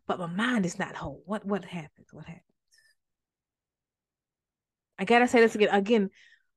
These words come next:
uh, wholeness is a mental disposition. You're out of that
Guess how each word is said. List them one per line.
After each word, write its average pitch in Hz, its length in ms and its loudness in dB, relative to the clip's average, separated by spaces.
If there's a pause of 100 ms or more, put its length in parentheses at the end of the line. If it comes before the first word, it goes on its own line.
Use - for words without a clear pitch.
(220)
uh, 180 220 -2
wholeness 262 720 6
is 208 260 -2
a 196 160 4
mental 247 800 2 (320)
disposition. - 640 -8 (1900)
You're 208 140 0
out 277 200 8
of 269 60 2
that 262 180 4